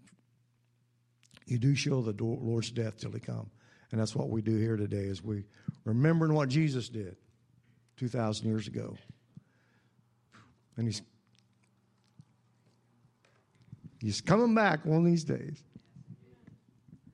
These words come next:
And are you ready to meet him? That's the thing. And God took his sin, took, took our sins upon, upon him through Christ.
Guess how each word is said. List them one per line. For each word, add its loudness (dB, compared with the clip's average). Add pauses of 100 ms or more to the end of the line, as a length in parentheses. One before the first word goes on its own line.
(320)
And 2
are 8
you 6
ready 8
to 6
meet 6
him? -8 (800)
That's -4
the -6
thing. -6 (2250)
And 0
God 6
took 6
his 6
sin, 2
took, 0
took 2
our 4
sins 2
upon, 0
upon 2
him 0
through -2
Christ. -4